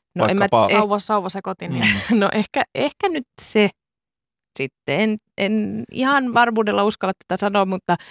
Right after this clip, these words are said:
Speaker 1: mä sanoisin, että tällaiset laitteet, missä, missä on sitten vaarana, että sieltä esimerkiksi jotakin tietoa voisi hakkeroida.
Speaker 2: Niin,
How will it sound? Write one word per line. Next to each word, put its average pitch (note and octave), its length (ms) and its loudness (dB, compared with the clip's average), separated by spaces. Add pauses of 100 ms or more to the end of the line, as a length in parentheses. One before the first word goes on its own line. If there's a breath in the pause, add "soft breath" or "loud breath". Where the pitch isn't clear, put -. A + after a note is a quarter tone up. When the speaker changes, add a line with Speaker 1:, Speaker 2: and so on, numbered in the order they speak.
(160 loud breath)
Speaker 1:
mä G3+ 100 2
sanoisin, A#3+ 380 2
että - 180 -6
tällaiset G3+ 360 2
laitteet, F3+ 480 0
missä, D#3+ 300 -2 (380 soft breath)
missä D#3 320 -2
on D3 140 -2
sitten D3+ 300 -6
vaarana, C3+ 400 0
että - 220 -8 (380)
sieltä - 220 -10
esimerkiksi - 500 -12
jotakin - 300 -12
tietoa F3 400 -8
voisi - 220 -6 (720)
hakkeroida. - 880 -6
Speaker 2:
Niin, E3 340 0